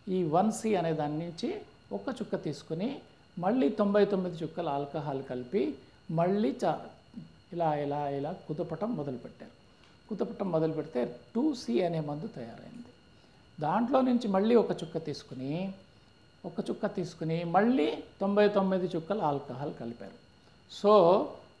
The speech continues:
కొంచెం సేపటికి కొద్దిగా ఒక, ఒక వన్ సీ నుంచి టూ సీ, త్రీ సీ అయ్యేటప్పటికి మీరు ఆ మందులో ఉన్న డైల్యూషన్ అంటే ఆ,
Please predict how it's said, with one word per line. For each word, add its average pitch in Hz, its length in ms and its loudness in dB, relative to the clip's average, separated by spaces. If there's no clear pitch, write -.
కొంచెం 262 380 6
సేపటికి 185 800 6
కొద్దిగా 190 800 6
ఒక, 180 180 -4
ఒక 160 220 0
వన్ 190 440 2
సీ 214 320 0
నుంచి 202 320 0
టూ 202 300 0
సీ, 214 260 -4
త్రీ 185 300 0
సీ 180 180 -4
అయ్యేటప్పటికి 143 1000 -4
మీరు 180 760 4
ఆ 165 120 2
మందులో 196 580 4
ఉన్న 180 260 2
డైల్యూషన్ 175 960 4
అంటే 180 480 -2
ఆ, 156 120 -2